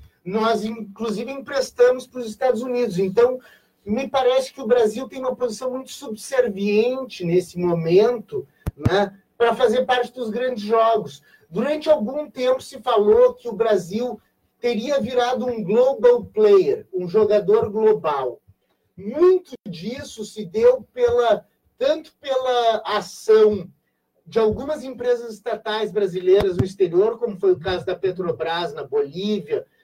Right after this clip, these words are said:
a Petrobras em Angola, a Petrobras no norte da África para prospecção de petróleo no mar, e as grandes empreiteiras brasileiras que construíram grande parte da infraestrutura que se desenvolveu a partir da irsa,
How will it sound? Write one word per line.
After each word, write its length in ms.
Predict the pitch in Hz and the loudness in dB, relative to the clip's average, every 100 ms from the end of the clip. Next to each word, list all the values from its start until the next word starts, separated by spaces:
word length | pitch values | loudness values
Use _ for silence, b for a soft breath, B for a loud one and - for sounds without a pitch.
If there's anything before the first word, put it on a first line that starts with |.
| b | b
a 140 | - 170 | -4 0
Petrobras 840 | 185 170 180 170 160 170 170 147 | 0 0 0 0 0 0 -2 -4
em 140 | 165 | -6
Angola, 880 | 156 151 135 151 170 190 202 175 135 - _ | -8 -8 -4 -2 0 2 2 2 0 -6 _
a 120 | - - | -12 -2
Petrobras 720 | 202 185 190 180 180 185 180 | 2 2 2 0 0 -4 -4
no 120 | 180 | -6
norte 420 | 165 170 175 170 | -4 -4 -6 -8
da 240 | 165 156 175 | -8 -4 -4
África 300 | 190 - 180 | -6 -6 -10
para 120 | 170 | -10
prospecção 680 | - 180 - 339 - - 359 | -8 -8 -6 -10 -8 -4 -4
de 80 | - | -2
petróleo 560 | 359 - 330 311 156 | -6 -4 -2 0 -2
no 100 | - | -6
mar, 440 | 302 294 349 226 220 b b b | -10 -6 -4 -4 -6 b b b
e 100 | 226 | -2
as 200 | 262 208 | 0 0
grandes 400 | 185 240 254 220 | 4 4 4 -2
empreiteiras 720 | 254 220 247 226 240 233 233 | -8 -6 -6 -4 0 2 2
brasileiras 680 | 214 233 220 226 214 226 233 | 2 0 0 2 6 6 2
que 120 | - | -6
construíram 640 | - 233 - 214 214 240 233 | -4 -4 -4 -6 -4 -2 -2
grande 340 | 214 247 247 | 2 2 0
parte 560 | - 247 220 220 - 214 b b b _ | -6 -4 -4 -4 -10 -12 b b b _
da 300 | 208 220 240 | 0 2 0
infraestrutura 920 | 254 254 247 214 220 214 214 226 226 | -2 -8 -10 -10 -8 -8 -6 -2 -2
que 120 | 226 | -4
se 160 | - 220 | -12 -14
desenvolveu 760 | 175 208 208 208 180 190 208 | -8 -4 2 4 6 4 4
a 80 | 220 | 4
partir 440 | 208 185 - 214 | 0 -2 -2 -4
da 100 | 208 220 | 0 0
irsa, 760 | 214 208 220 226 - - - | 0 -2 -2 -4 -8 -6 -8